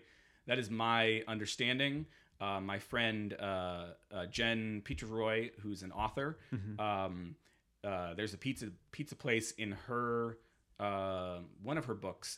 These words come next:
Speaker 1: that is very obviously, I don't know if she names Jimmy's, but it's very obviously Jimmy's. And I was just like, "What? Like, how?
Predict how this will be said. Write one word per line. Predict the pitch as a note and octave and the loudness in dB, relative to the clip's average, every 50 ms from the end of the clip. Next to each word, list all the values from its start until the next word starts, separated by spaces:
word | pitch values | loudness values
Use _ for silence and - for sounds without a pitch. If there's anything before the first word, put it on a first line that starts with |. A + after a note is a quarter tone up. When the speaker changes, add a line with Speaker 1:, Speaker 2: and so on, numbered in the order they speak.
| - G2+ | -6 -2
Speaker 1:
that | A2+ A2 | 0 0
is | G#2+ G2 F2+ | 0 -2 -2
very | F#2 G2+ C#3+ D#3+ D#3+ D#3+ C#3+ B2 | 0 4 6 8 8 8 8 8
obviously, | A#2+ B2 A#2 A#2 A2 A2 - - G#2+ G2+ G2 | 8 6 4 4 0 0 -2 -2 -2 -2 -2
I | A2+ | 0
don't | C#3+ D#3 | 0 0
know | C#3+ | -2
if | A#2+ - | -2 -4
she | - - G#2 | -4 -4 -4
names | F#2+ G2 A2+ A#2+ B2+ C3+ C#3 C#3 C3+ - | -2 0 2 2 2 2 0 -2 -2 -2
Jimmy's, | - D3 D3+ D3 D3+ D#3+ E3 E3+ E3 - | 0 2 2 4 4 4 2 0 -2 -6
but | - - A#2+ | -2 0 0
it's | A2 G#2+ - | 0 0 -2
very | G#2 A#2 A2+ G#2+ G2 | -2 -2 0 0 -2
obviously | - G2+ G#2+ G#2+ A2+ A#2+ A#2+ - - A#2 A2 | -2 -2 -2 0 0 0 0 0 -2 -2 -2
Jimmy's. | F#2+ F#2+ G#2 G#2+ A2+ C3 D3+ D#3 D#3 - - - - - - - - | -2 -2 0 0 2 0 0 0 -2 -6 -10 -14 -16 -16 -20 -14 -8
And | - A2+ C3 | -2 0 2
I | C#3+ | 2
was | C3+ C3 | 2 0
just | C#3 - | 0 -2
like, | C3+ A2+ - - F2+ - - - - - - - - _ | -2 -4 -4 -6 -10 -12 -12 -12 -14 -20 -20 -20 -10 _
"What? | D#4+ A4 A#4 A4+ A#4+ A#4+ - - - - - - - - - - - - - | 6 8 8 8 8 6 4 0 0 0 -4 -14 -20 -20 -20 -16 -16 -10 -4
Like, | - D3+ D3 - - | -4 -4 -2 -2 -4
how? | - - A#3 C4+ - | 4 6 6 6 6